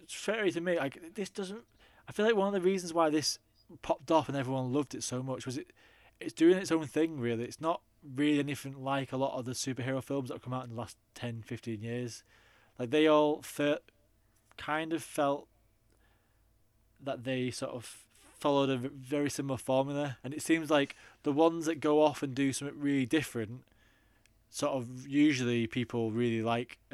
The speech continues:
like that, and it sort of, like, you know, um, gives a bit of a spark of some, some sort of newness to them. So, for example, like,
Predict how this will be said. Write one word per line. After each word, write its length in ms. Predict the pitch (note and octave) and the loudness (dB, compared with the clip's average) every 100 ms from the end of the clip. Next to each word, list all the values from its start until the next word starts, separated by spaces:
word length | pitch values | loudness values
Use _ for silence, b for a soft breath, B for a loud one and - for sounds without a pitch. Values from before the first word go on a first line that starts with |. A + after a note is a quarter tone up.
| B2+ | -8
like 200 | C3+ C3+ | -4 -4
that, 160 | B2+ A#2 | -4 -8
and 80 | B2 | -8
it 120 | A#2 | -10
sort 160 | B2 A#2+ | -8 -8
of, 80 | |
like, 240 | A2+ A2 - _ - | -8 -8 -12 _ -16
you 80 | A#2 | -14
know, 200 | G#2+ G#2+ _ _ _ _ _ - | -12 -14 _ _ _ _ _ -12
um, 380 | A2+ A2 G#2+ G#2 _ _ - | -10 -10 -10 -16 _ _ -10
gives 160 | A#2+ | -6
a 60 | A#2 | -6
bit 100 | A#2+ | -6
of 60 | |
a 40 | G#2+ | -8
spark 460 | - B2+ A#2 A#2 | -2 0 2 0
of 140 | A#2+ - | -4 -8
some, 220 | - A#2 - F2+ _ - - | -8 -10 -10 -18 _ -20 -16
some 240 | - B2+ | -14 -12
sort 160 | A#2 B2+ | -10 -10
of 140 | A2+ - C#3 | -10 -14 -10
newness 360 | C3 B2+ A#2 | -4 -4 -4
to 100 | - | -6
them. 140 | A2 A2 | -8 -2
So, 260 | C#3 C3 G#2+ _ - | 2 2 0 _ -18
for 80 | - | -8
example, 320 | C#3 C3+ A#2+ | -2 -2 -2
like, 140 | B2+ | -4